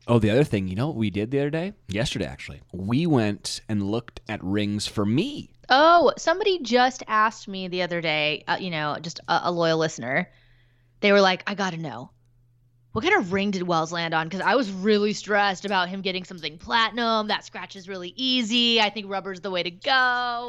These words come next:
Speaker 1: Oh, I'm gonna get a rubber one no matter what.
Speaker 2: Yeah.
Speaker 1: But we're going with a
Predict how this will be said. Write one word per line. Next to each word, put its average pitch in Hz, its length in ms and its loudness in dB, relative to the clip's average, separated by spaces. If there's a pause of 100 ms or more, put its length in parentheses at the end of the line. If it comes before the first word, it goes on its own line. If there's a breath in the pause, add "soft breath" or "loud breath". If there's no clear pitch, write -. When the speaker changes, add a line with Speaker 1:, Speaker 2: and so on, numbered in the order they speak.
(120)
Speaker 1:
Oh, 208 80 10
I'm 208 120 10
gonna 262 160 2
get 190 160 6
a 151 60 6
rubber 135 340 4
one 113 140 2
no 110 80 -2
matter 95 260 -4
what. 85 360 -8 (720)
Speaker 2:
Yeah. 131 160 -20 (320)
Speaker 1:
But 95 120 -8
we're 92 200 -8
going 104 400 -6
with 101 340 -8
a 85 540 -8